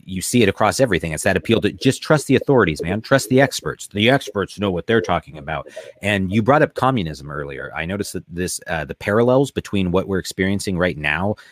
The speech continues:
in the, uh, covid sphere is very, very, very similar to what the, uh,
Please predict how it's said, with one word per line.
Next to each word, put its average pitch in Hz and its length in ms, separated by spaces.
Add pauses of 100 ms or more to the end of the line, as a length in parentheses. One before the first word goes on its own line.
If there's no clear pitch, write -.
(120)
in 85 220
the, 78 180
uh, 71 160 (140)
covid 117 420
sphere 139 420 (200)
is 87 180
very, 95 400
very, 90 320
very 85 380
similar 80 420
to - 140
what 80 260
the, 78 360
uh, 73 260